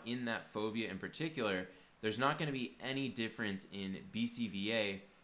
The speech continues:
until the lesion gets big enough where it's actually gonna cover the fovea. So here, we see no difference between the groups,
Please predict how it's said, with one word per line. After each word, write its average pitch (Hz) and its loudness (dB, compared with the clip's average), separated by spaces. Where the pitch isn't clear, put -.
until 123 4
the 143 4
lesion 117 4
gets 98 0
big 160 0
enough 113 4
where 107 2
it's 101 -2
actually 110 0
gonna 98 -2
cover 95 0
the 80 -4
fovea. - -6
So 107 4
here, 151 2
we 110 -2
see 123 0
no 117 4
difference 120 0
between 104 -4
the 92 0
groups, 139 0